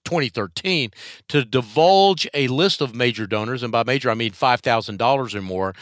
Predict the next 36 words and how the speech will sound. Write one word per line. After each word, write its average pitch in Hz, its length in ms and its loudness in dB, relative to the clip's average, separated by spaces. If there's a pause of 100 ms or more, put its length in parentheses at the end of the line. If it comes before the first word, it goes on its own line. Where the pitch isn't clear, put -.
(320)
Christian 214 540 2
and 156 180 -4
conservative 180 760 0
groups 120 380 -2
have 127 160 -4
said 139 320 2
that 123 260 0
forcing 202 760 -2
nonprofits 151 1000 0
to - 140 -10
divulge 135 800 0
their 123 240 2
donor 156 460 0
lists 98 420 -4 (320)
make 175 340 2
these 160 260 -4
donors 131 540 0 (100)
vulnerable 127 800 2
to 123 200 -4
harassment. 131 680 -2 (380)
Uh, 120 180 4
Alliance 156 360 0
Defending 139 420 -2
Freedom 202 560 0
is 117 240 -2 (220)
representing 143 580 0
the 156 100 0
conservative 139 540 -4
group, 143 220 -4
the - 80 -10
Thomas 123 400 -2
More 143 180 -2
Center, 120 340 -2
in 117 220 -6
this 107 180 -4
case. 131 440 -2